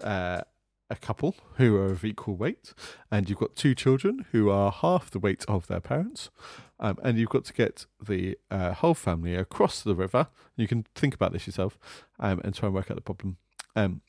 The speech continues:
so you've got a mum and a dad and two kids. Uh, you've got, uh, the mum and dad are both equal weight. The children are half the weight of their parents.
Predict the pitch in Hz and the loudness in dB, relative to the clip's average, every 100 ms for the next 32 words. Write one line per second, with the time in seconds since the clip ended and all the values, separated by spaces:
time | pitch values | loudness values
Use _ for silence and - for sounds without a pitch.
0 | _ - 101 92 - 95 - - 92 90 | _ -8 -4 -2 0 -2 -2 -8 -4 -2
1 | 101 120 113 92 87 87 - 98 101 233 | -2 -2 -2 -4 -2 -2 -2 -6 -2 -2
2 | 262 - 92 87 - - - - - 92 | 0 0 -2 -4 -12 -16 -20 -20 -8 -2
3 | 87 - - 98 - 101 - - 101 92 | 0 0 -2 -2 -2 -2 -4 -6 -2 0
4 | 87 90 - _ _ _ _ _ 95 139 | 0 0 -4 _ _ _ _ _ -4 -2
5 | 131 90 82 85 82 - 92 85 - 135 | -2 -2 -2 -2 -4 -4 -4 -6 -6 -2
6 | - - 90 95 117 - - - - - | -2 -4 -4 -2 -2 -4 -16 -18 -20 -20
7 | _ - - - 190 - 123 117 92 90 | _ -12 4 10 10 10 4 4 0 0
8 | - 156 160 - 85 87 - - 92 85 | 0 2 2 2 -4 -4 -4 -8 -8 -6
9 | - - 110 117 120 - | -8 -4 -2 -2 -4 -10